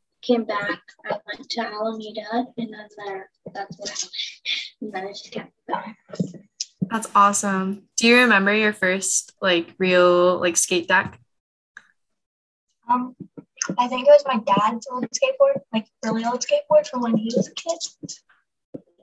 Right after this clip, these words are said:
Speaker 2: Dude,
Speaker 1: And
Speaker 2: that's so
Speaker 1: then,
Speaker 2: cool.
Speaker 1: and then I got a five one oh deck. Yeah.
Speaker 2: Nice. Do you have a favorite, like, that you like skating?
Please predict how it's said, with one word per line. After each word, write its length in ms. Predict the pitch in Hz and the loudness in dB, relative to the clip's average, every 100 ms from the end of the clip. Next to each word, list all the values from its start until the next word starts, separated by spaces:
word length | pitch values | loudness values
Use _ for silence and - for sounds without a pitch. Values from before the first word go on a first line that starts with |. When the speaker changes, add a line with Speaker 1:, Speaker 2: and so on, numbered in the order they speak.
| - | -14
Speaker 2:
Dude, 140 | - 330 | 4 8
Speaker 1:
And 120 | - | 8
Speaker 2:
that's 220 | 277 247 | 8 6
so 120 | 330 | 4
Speaker 1:
then, 100 | - | 4
Speaker 2:
cool. 340 | 359 359 226 - - | 2 2 0 -4 -8
Speaker 1:
and 680 | 180 - - - _ 262 254 | -8 -10 -18 -20 _ 0 2
then 120 | 269 | 4
I 120 | 269 | 4
got 260 | 262 254 240 | 6 8 6
a 40 | |
five 280 | - 247 247 | 6 6 6
one 140 | 247 240 | 2 -4
oh 100 | 240 | -4
deck. 320 | 226 220 226 233 - - - - - _ _ - - _ - - _ _ _ _ _ _ _ - | 0 0 0 -4 -8 -10 -16 -20 -20 _ _ -20 -20 _ -20 -20 _ _ _ _ _ _ _ -8
Yeah. 300 | 233 220 226 _ - - - - _ - 220 | -4 -2 -4 _ -8 -8 -8 -12 _ -14 -14
Speaker 2:
Nice. 500 | - - 247 - - _ _ _ _ _ _ _ _ - | -16 -14 -6 -6 -6 _ _ _ _ _ _ _ _ -8
Do 80 | 233 | 0
you 60 | 214 | 2
have 100 | 233 | 4
a 460 | 240 226 208 196 - _ - | 4 6 4 0 -8 _ -4
favorite, 600 | 190 185 196 220 247 254 - | -2 -2 -4 -2 -2 -4 -6
like, 240 | 208 208 - | -6 -6 -2
that 160 | 180 214 | 0 2
you 120 | 196 | 0
like 180 | 185 180 | 0 -2
skating? 540 | - 180 190 214 240 | -4 -2 -2 -4 -6